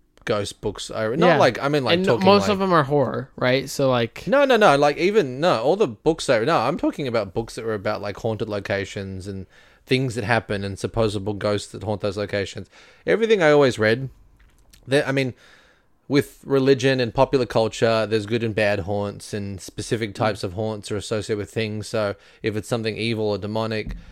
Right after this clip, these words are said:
Speaker 1: sometimes there's, like, the rooms will feel warmer. It's, like, total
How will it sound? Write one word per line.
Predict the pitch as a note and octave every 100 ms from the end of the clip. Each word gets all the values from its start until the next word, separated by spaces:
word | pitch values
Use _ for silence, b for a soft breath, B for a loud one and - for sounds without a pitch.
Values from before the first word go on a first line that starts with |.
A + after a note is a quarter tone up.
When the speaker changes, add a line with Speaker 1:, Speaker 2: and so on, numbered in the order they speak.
| B
Speaker 1:
sometimes | B A2+ G#2 A2 G2+ G2
there's, | G#2 G2
like, | G#2 G2 G2+ - _ _ _ _ _
the | B2
rooms | D#3 D#3+ A#2+
will | A#2
feel | - A2+ G#2+
warmer. | G#2 G#2 G2+ G2 G#2+ E3
It's, | F3+ F#3+
like, | G3 D3+ -
total | - F3 C#3 A#2 G2+ F#2+